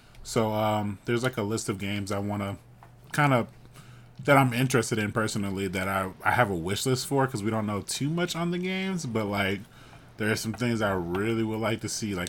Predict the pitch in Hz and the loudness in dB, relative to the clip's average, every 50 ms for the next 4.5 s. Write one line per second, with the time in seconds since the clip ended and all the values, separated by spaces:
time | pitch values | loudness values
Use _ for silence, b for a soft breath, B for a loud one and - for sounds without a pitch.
0 | - - - - 92 95 95 98 90 87 90 92 95 98 98 98 98 95 95 95 | -8 -8 -4 -2 0 0 0 0 -2 -2 -2 -2 -2 -2 -2 -2 -2 -2 -4 -4
1 | 95 98 - - B B B B B B B B - - - - 110 101 - - | -4 -6 -8 -10 B B B B B B B B -14 -8 -4 -2 -2 -2 -2 -2
2 | 107 95 95 90 95 101 - - - 101 98 98 95 98 98 95 92 90 87 - | -4 -2 -2 -2 -2 -4 -4 -2 -2 -2 -2 0 -2 -2 -4 -4 -4 -6 -8 -8
3 | 110 98 92 92 95 - 110 95 90 90 87 90 90 87 85 - - 104 95 92 | -8 -6 -6 -8 -8 -6 -6 -6 -6 -6 -6 -6 -6 -6 -8 -8 -8 -8 -8 -8
4 | 98 98 98 - - - 90 85 85 85 | -8 -8 -10 -10 -8 -8 -6 -6 -6 -8